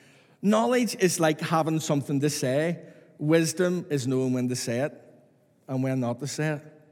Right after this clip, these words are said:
You understand? You can know many things.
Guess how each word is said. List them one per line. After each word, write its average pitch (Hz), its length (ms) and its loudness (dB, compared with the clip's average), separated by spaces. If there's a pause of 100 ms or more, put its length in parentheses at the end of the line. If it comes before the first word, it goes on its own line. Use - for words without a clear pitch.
(220)
You 147 80 -2
understand? 156 680 0 (1400)
You 208 120 4
can 214 280 4
know 233 260 4
many 190 340 4
things. 175 640 0